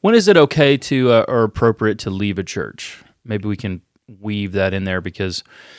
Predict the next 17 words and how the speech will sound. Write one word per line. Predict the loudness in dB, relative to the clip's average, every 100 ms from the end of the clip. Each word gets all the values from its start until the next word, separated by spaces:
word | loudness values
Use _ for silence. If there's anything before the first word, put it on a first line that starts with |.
| -20 -20 _ _ _ -4
um, | 0 2 0 -2 -6 -14 _
I | -10
think | -4 -4 -4 -6
it | -4
would | -2
be | -2 -2 -4
good | -8 0 2 4 2 0
for | -8 -8 -4 -2
us | 0 -2 -6
to | -10
set | -4 -4 -4
the | -8
parameters | -6 -2 -2 -2 -6 -6 -8
as | -8
far | -4 -2
as, | -4 -6
like, | -8 -10